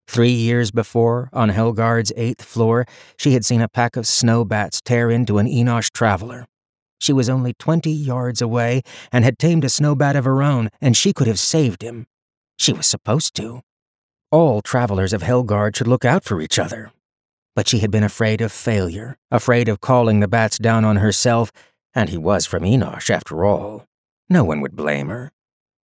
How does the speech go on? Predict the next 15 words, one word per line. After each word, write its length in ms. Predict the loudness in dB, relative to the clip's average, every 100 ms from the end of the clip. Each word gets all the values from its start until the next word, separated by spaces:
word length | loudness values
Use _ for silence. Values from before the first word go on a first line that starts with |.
| _
She 200 | -4 -4
had 160 | -2
stood 400 | -4 0 -2 0
there, 280 | 0 0 0 -4 -18 _
watching 360 | 0 0 0 -2
his 260 | 0 -2
blood 360 | -2 -2 -2 -2
stain 520 | -4 -2 0 0 0
the 80 | -2
snow, 640 | -2 0 0 -2 -6 -12 _ _ _
frozen. 640 | -8 -2 0 0 -6 -8 -14 _ _ _ _ _
She 140 | -2 0
made 240 | 2 2
no 340 | 2 2 2 0
decision, 600 | -2 0 0 -2 -2